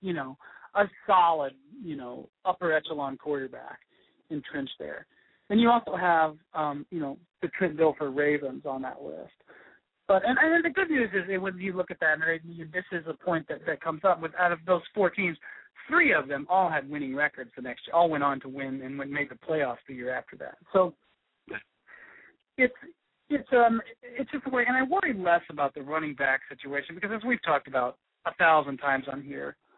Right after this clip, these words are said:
it's nice to have a guy like Steven Jackson. It's nice to have a, you know, a superstar guy like that. But, you know, obviously you can get by in the N F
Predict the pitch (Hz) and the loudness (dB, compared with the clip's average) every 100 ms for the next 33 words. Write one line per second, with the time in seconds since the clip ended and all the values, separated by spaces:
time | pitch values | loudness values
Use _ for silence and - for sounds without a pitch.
0 | _ _ - 208 - 220 214 208 185 175 | _ _ -6 -4 4 4 4 4 2 4
1 | 160 151 147 - 160 139 131 143 143 - | 6 6 4 0 -10 -8 0 2 2 0
2 | 147 131 151 139 151 135 - 196 139 127 | -10 -6 -6 -4 -6 -8 -8 -8 -8 -6
3 | 131 - 170 123 - 151 143 143 143 147 | -8 -6 -8 -6 -2 2 4 4 4 4
4 | 147 - 147 147 - - - - - 170 | 0 2 4 4 -2 -20 -20 -20 2 4
5 | 147 - _ _ _ _ 233 190 170 165 | 4 0 _ _ _ _ -4 -2 2 2
6 | 156 151 156 156 156 151 147 147 143 143 | 2 -2 -4 -4 -2 -4 -4 2 4 2
7 | 143 143 139 | -2 -4 -4